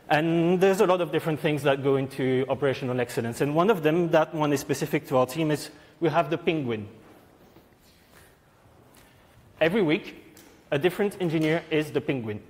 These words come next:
And the penguin gets to get that beautiful penguin tea timer on his desk. And he's responsible for incident response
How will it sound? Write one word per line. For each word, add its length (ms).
And 160
the 60
penguin 440
gets 380
to 320
get 160
that 140
beautiful 380
penguin 420
tea 140
timer 380
on 120
his 120
desk. 300
And 200
he's 240
responsible 600
for 480
incident 360
response 580